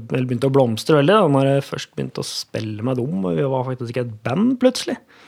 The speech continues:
Så det var veldig stas. Så jeg husker, eh, det var vel da det først, eh, kicka litt, når vi begynte å lage egne ting, som, eh, kanskje jo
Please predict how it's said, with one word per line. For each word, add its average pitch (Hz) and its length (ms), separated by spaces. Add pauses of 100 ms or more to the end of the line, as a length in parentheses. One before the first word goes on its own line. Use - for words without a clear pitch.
(540)
Så - 140
det 143 120
var 139 180
veldig 131 140
stas. 123 360 (880)
Så - 120
jeg 123 120
husker, - 320 (100)
eh, 73 480
det - 160
var 110 140
vel 117 60
da 110 120 (160)
det 151 100
først, - 300 (200)
eh, 131 120
kicka - 340
litt, - 180
når 131 140
vi 123 80
begynte 110 220
å 123 60
lage 110 280
egne 113 460
ting, 120 300 (1080)
som, 131 280 (180)
eh, 127 280
kanskje 117 380
jo 120 120